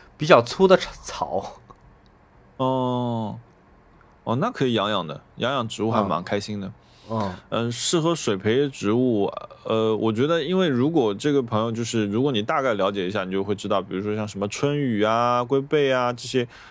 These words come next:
Speaker 2: 都是很适合水培的植物。
Speaker 1: 嗯。
Speaker 2: 我觉得如果你有一点预算呢，你可以试试看景化的一些龟背，其实做水培还挺好看的。呃，当然我自己水培做的不多。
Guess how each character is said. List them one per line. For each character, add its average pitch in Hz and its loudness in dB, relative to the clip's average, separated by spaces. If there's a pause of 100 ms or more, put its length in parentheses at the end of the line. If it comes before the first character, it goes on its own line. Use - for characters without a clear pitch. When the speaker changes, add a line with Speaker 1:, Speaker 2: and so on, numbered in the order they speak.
(100)
Speaker 2:
都 135 2
是 127 -2
很 98 -2
适 127 0
合 107 2
水 95 -2
培 90 0
的 90 0
植 87 -6
物。 87 0 (340)
Speaker 1:
嗯。 131 -2
Speaker 2:
我 104 0
觉 131 2
得 185 2
如 196 0
果 202 2
你 202 -2
有 117 2
一 147 -2
点 120 0
预 156 -2
算 156 -2
呢， 127 0
你 98 -4
可 120 -2
以 123 0
试 143 -6
试 131 -2
看 113 -4 (100)
景 90 -2
化 165 -2
的 90 -2
一 85 -4
些 87 0
龟 95 0
背， 78 -4
其 - -6
实 95 -4 (240)
做 120 0
水 87 -2
培 92 -2
还 90 -4
挺 95 -6
好 85 -4
看 95 -4
的。 - -10
呃， 120 -2
当 151 -2
然 135 0
我 90 2
自 147 -6
己 131 0
水 101 -2
培 85 -2
做 120 -2
的 104 0
不 92 -8
多。 - -2